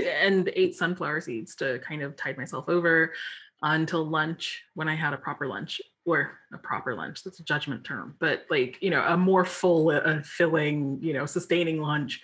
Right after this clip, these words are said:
Um, but yeah, like, it's executive dysfunction. Um, I couldn't do a basic thing, which just made this cascade of ridiculousness happen. However, it also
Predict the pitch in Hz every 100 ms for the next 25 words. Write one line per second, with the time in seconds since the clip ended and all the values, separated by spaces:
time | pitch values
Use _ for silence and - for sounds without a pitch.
0 | - - - - - 156 151 143 139 -
1 | 185 214 311 165 147 131 - - - -
2 | 208 202 196 - 190 156 160 156 160 -
3 | - - - 175 160 156 151 139 - -
4 | _ 143 175 - - 170 160 - _ _
5 | _ _ _ 170 170 160 - 165 185 175
6 | 165 175 - 165 165 160 - - 165 -
7 | 165 156 165 - - - - - 143 143
8 | 135 143 _ - 165 156 156 131 - 139
9 | - 123 107 120 113 - - - - -
10 | 160 180 254 151 190 269 - - _ _
11 | _ _ _ _ _ _ _ 196 185 202
12 | 202 175 170 165 165 170